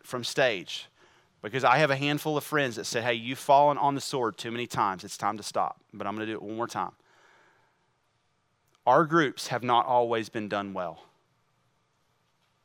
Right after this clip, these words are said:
There have been a lot of challenges, and there's been a lot of things that we've learned over the years. But I will tell you this, if you will commit to the community in the way that we have modeled it in the last handful of years,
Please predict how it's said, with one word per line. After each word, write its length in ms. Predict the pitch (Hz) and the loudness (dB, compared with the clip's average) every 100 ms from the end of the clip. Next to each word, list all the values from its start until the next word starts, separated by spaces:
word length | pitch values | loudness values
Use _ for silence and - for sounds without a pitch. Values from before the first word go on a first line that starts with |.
| _ _ | _ _
There 180 | - 127 | -2 2
have 180 | 139 117 | 2 0
been 100 | 123 | 0
a 60 | 110 | 4
lot 240 | 113 123 | 6 6
of 80 | 135 | 4
challenges, 580 | 151 139 156 156 170 - | 2 4 4 2 -2 -2
and 160 | 117 | -6
there's 140 | 117 110 | -6 -4
been 120 | 123 | -2
a 80 | 113 | 4
lot 220 | 113 127 | 6 6
of 80 | 131 | 4
things 240 | 147 143 | -2 -2
that 100 | 139 | -2
we've 200 | 143 127 | -4 -2
learned 320 | 131 127 117 | 2 2 0
over 180 | 104 107 | -4 -8
the 100 | 101 | -10
years. 360 | 98 95 90 - | -10 -10 -10 -6
But 120 | 110 | -2
I 180 | 104 110 | 2 2
will 140 | 131 | 2
tell 200 | 143 147 | -2 0
you 160 | 147 147 | 0 -2
this, 300 | 131 113 - | -2 -4 -6
if 160 | 110 113 | -14 -10
you 100 | 117 | -10
will 120 | 139 | -8
commit 340 | 160 139 143 - | -6 -4 -4 -6
to 100 | 151 | -10
the 80 | |
community 580 | 147 156 151 147 123 107 | -8 -4 -2 0 -2 -4
in 240 | 107 113 120 | -6 -6 -6
the 80 | |
way 280 | 120 120 135 | 0 2 2
that 180 | 139 123 | 0 -6
we 180 | 120 147 | -6 -4
have 240 | 147 139 | -4 -2
modeled 400 | 135 135 139 143 | 4 4 4 0
it 80 | 131 | -4
in 60 | 120 | -2
the 80 | |
last 320 | 113 113 120 - | 2 2 2 -4
handful 400 | 131 135 143 151 | -8 -6 -4 -6
of 120 | 139 | -6
years, 440 | 143 117 95 - | -6 -6 -6 -12